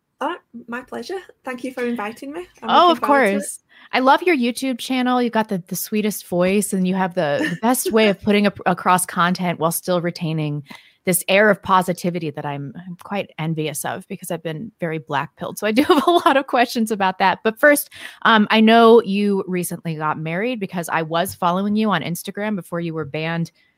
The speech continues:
Speaker 2: pointlessly and indefensibly. Um, so how's married life treating you?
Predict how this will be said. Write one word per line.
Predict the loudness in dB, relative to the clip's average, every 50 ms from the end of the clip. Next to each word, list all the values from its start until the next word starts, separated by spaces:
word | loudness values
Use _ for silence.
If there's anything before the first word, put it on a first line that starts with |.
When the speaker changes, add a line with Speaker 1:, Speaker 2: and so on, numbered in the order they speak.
| _ _ _ _
Speaker 2:
pointlessly | 0 0 0 0 0 -2 -2 0 2 2 2 2 2
and | 0 -2 -2 0
indefensibly. | 0 0 2 0 0 0 0 0 0 -2 -2 -2 0 0 0 0 -2 -6 -10 -18 -18 -20 -8 0
Um, | 4 4 6 6 6 6
so | 4 4
how's | 4 6 6 4 6 4
married | 4 6 6 6 6 6
life | 4 4 4 2
treating | -2 -4 -2 -2 -2 -2 -2
you? | -2 -2 -4 -6